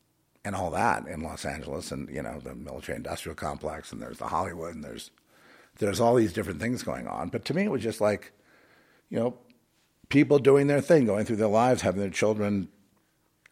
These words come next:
going to work, educating their children, going to the hospital,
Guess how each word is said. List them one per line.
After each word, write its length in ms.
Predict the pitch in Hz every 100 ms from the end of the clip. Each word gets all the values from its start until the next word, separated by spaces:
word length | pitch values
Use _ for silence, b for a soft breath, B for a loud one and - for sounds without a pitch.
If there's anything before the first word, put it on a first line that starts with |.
| -
going 280 | 87 107 98
to 60 |
work, 340 | 90 98 101 -
educating 460 | 92 101 110 95
their 100 | 98
children, 640 | 92 110 101 98 98 95 92
going 240 | 82 95
to 80 | 95
the 100 | 92
hospital, 640 | 85 90 - 95 90 90